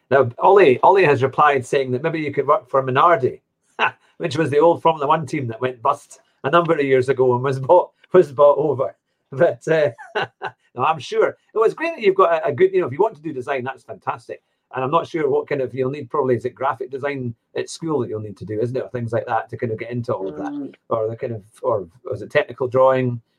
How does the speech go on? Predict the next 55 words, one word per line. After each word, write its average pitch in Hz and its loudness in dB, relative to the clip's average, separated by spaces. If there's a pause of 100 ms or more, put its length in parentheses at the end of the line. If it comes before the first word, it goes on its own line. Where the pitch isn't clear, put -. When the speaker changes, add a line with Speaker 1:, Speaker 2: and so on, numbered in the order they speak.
(140)
Speaker 1:
things 127 -6
like 123 -2
that? 131 0
Speaker 2:
Yeah. 135 2
Speaker 1:
You 120 -2
might 120 -4
need 120 -4
some 120 -6
kind 123 -8
of 107 -16
that, 131 0
that 127 -2
kind 117 -10
of 113 -10
form 120 -2
of 107 -12 (340)
being 123 0
able 117 -2
to, 110 -4
to - -10
go 117 2
in. 123 0
But, 107 -8
uh, 113 -4 (180)
so 147 0
is 135 2
that - 4
something 165 0
you're 147 0
quite 147 0
good 156 0
at? 190 2
Do 123 -18
you 135 4
have 131 2
a 131 -2
kind 131 -4
of 127 0
natural 135 -4
talent 143 0 (280)
as 131 -2
well 143 6
for 139 0
drawing 139 4
and 120 -4
for 131 0
that 127 0
kind 120 -6
of 110 -12
car 139 0
design? 135 -4
Have 117 -4
you 117 -4
done 131 -2
any 127 -2